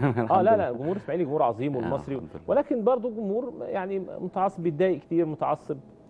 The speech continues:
Speaker 1: آه، مفيش شك، يعني حضرتك قلت نقطه مهمه جدا، وهي تطبيق قانون. هو القانون لو موجود وبقوه وحزم في تطبيقه، مش هيحصل كل المشاكل دي.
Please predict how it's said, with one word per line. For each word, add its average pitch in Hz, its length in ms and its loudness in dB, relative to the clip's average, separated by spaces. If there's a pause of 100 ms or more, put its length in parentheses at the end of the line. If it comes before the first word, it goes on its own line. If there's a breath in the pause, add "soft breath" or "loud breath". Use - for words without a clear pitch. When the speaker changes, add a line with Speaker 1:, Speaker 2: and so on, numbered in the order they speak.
(260)
Speaker 1:
آه، 85 540 0
مفيش 117 200 -8
شك، - 240 -4
يعني 85 320 0
حضرتك 101 280 2
قلت 135 180 -2
نقطه 107 440 2
مهمه 107 240 0
جدا، 104 240 -2
وهي 123 160 -4
تطبيق 113 380 -4
قانون. 95 380 -2
هو 87 220 0
القانون 101 340 0
لو 95 120 2
موجود 90 320 -2
وبقوه 98 760 0
وحزم 90 580 -2
في - 100 -14
تطبيقه، 95 440 -4 (380 loud breath)
مش 127 160 -6
هيحصل 120 220 -6
كل 104 180 0
المشاكل 87 480 -6
دي. - 100 -12